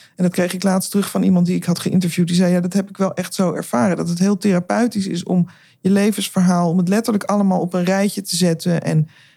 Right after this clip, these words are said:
en, en nog eens allemaal door te nemen." En, en dat is natuurlijk ook wat die, wat die man ervaarde met A L S. Dat het, dat het een heel bijzonder proces was om,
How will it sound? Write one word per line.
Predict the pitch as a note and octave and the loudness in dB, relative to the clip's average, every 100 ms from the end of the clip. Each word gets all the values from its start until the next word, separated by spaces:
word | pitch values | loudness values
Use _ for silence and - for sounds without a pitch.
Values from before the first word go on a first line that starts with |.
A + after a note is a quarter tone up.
| _ | _
en, | E3+ E3 | -4 -4
en | - - - | -4 -6 -4
nog | F3+ | -4
eens | F3 | -2
allemaal | - F3 E3+ | 0 2 4
door | G3 G3 | 2 2
te | G3 | 2
nemen." | F3+ E3 D#3+ D#3+ D#3 D3+ D#3 - | 2 4 2 2 2 2 2 -2
En, | D#3+ D#3 - | -2 -2 -2
en | D#3+ | -6
dat | - - | -4 -6
is | |
natuurlijk | - F#3 - | -6 -6 -4
ook | F#3+ | -2
wat | F#3 | 0
die, | F#3 F3 | 0 0
wat | E3+ | -2
die | F3 | 2
man | F3+ E3+ E3+ | 2 2 0
ervaarde | F3 F3+ E3+ | -2 0 0
met | E3+ F3 | 0 -2
A | F3+ F3 | -2 0
L | F3 G#3+ | 0 0
S. | - | 0
Dat | F#3 | -4
het, | F3 F3 - | -6 -12 -10
dat | F3+ | -4
het | F3+ F3+ | -2 2
een | F#3+ | 2
heel | G3+ | 2
bijzonder | F3 F3+ G3+ G3 | 2 2 2 2
proces | F3 F#3 E3 G#3+ A#3 | 0 -2 0 0 0
was | - E3+ | -2 -4
om, | - F3 | 0 0